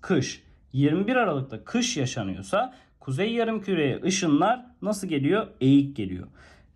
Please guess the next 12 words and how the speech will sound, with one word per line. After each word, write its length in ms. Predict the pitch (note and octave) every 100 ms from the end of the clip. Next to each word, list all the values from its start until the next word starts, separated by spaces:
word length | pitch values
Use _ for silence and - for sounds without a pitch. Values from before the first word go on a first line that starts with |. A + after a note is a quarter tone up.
| _
Güney 240 | D3+ F#3+ B3
yarımküreye 480 | A#3+ A3+ G3+ G3+ F#3+
nasıl 220 | F#3 F#3+
geliyor? 400 | F3 A3+ G3+ C#3+
Dik. 340 | E3 - -
Dike 220 | G3+ F#3+
yakın 280 | E3+ D#3+ D3
açılarla 460 | B2 - A2+ F#2+ F#2
geliyor. 280 | F2+ - -
Diyor 180 | A#3+ D#4+
ki 120 | -
bana 200 | D3+ G#2+